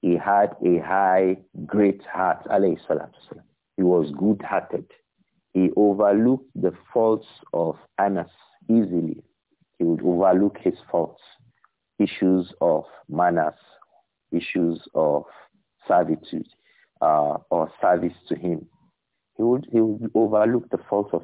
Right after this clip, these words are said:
a young boy. The boy was just young. He was brought to him while he was between age nine and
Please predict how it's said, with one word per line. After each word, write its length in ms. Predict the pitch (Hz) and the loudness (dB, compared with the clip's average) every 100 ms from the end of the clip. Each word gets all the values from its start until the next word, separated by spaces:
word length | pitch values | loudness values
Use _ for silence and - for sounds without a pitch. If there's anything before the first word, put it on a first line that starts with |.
| 87 | -4
a 40 | |
young 380 | 87 101 170 175 | 0 0 0 -2
boy. 280 | 104 90 87 - _ _ _ _ _ - | -2 -2 -4 -16 _ _ _ _ _ -10
The 60 | - | -4
boy 220 | 196 101 | 0 2
was 260 | 123 95 | 0 0
just 260 | 98 104 - | 0 -2 -2
young. 260 | 80 80 - _ _ _ _ _ _ _ - | -4 -4 -14 _ _ _ _ _ _ _ -6
He 60 | 113 | 0
was 200 | 110 98 | 0 0
brought 320 | 107 135 - | -2 -4 -4
to 60 | 95 | -8
him 220 | 101 107 | -4 -4
while 300 | 104 107 104 | 0 0 0
he 80 | 95 | 0
was 260 | 85 80 82 | -2 -2 -4
between 380 | 82 - 107 - | -6 -4 -6 0
age 180 | 90 87 | -2 0
nine 400 | 92 101 101 90 | -2 -2 -2 -6
and 160 | 85 | -8